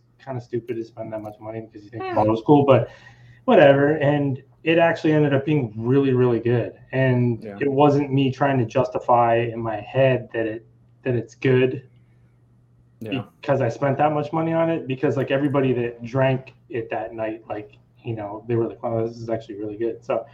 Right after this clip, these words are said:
Speaker 1: I was surprised. Uh, some of that, uh, Japanese whiskey is pretty good, even at lower proof.
Speaker 2: Yeah, I'm gonna have to try it out and see. Like, I, there's still a few things that I wanna add to my collection. Like, I need to do, obviously, the Weller now that I've got your stamp of approval and encouragement, en-,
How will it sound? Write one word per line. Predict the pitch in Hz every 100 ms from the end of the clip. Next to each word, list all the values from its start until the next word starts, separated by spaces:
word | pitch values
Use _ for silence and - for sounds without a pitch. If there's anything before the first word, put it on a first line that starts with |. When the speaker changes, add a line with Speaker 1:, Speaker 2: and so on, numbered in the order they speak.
| - - - -
Speaker 1:
I |
was | 220
surprised. | - 190 - - - _ _ _ 131
Uh, | 123
some | 151
of | 147
that, | 143 135 - -
uh, | 123 120 113
Japanese | - 151 127 120 -
whiskey | 113 -
is | 117
pretty | _ _
good, | 135 120 -
even | 135 120
at | 120
lower | 120 120
proof. | 113 135 127 - _ _ _ _ _ -
Speaker 2:
Yeah, | 123
I'm |
gonna | 120 143
have | 143
to |
try | 104 - 104 104
it | 104 -
out | 110
and | 87
see. | - 107
Like, | 104 110
I, | 120
there's | 123 156 156
still | 202
a | 143
few | 127
things | 110 107 104
that | 104
I | 104
wanna | 107 101
add | 98
to | 101
my | 95
collection. | - 107 95 - 107
Like, | 98
I | 107
need | 123 123
to |
do, | 120 117 113 110 - _ - - _ -
obviously, | 127 131 135 117
the |
Weller | 107 101 101
now | 98 92
that | 95 92 -
I've | 104
got | 101 90 - _
your | 104 104
stamp | - 104 101
of | 98
approval | 98 - 113 104 101
and | 98 104
encouragement, | 104 - 104 98 104 101 -
en-, | 104